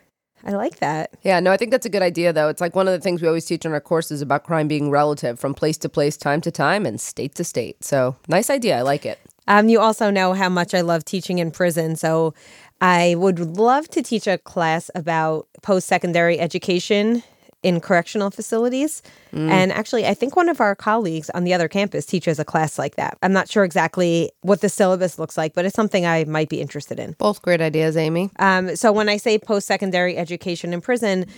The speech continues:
Speaker 1: I would love to talk about different states and what states offer college programs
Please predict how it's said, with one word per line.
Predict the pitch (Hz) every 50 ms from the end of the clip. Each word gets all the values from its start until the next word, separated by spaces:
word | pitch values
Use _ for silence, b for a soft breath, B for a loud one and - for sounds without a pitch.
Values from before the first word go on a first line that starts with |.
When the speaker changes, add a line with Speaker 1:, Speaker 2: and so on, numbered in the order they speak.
| B B B -
Speaker 1:
I | 208
would | 214 202
love | 208 220 214 208 -
to | - 220
talk | - - - 202 202 196 196 -
about | 185 170 180 170 170 165 170 170 165 - _ _ _ _ _ _ _ _ _ _ _ _ _ -
different | 226 - - 226 208 190 180
states | - - - - - 180 175 175 175 - -
and | - 180 180 170 170 165 165
what | 160 175 170 170 156 - -
states | - - - 190 180 180 - -
offer | - 170 165 - 175 170
college | - - - 170 170 185 196 196 - -
programs | - 220 220 220 233 226 240 247 269 269 - - -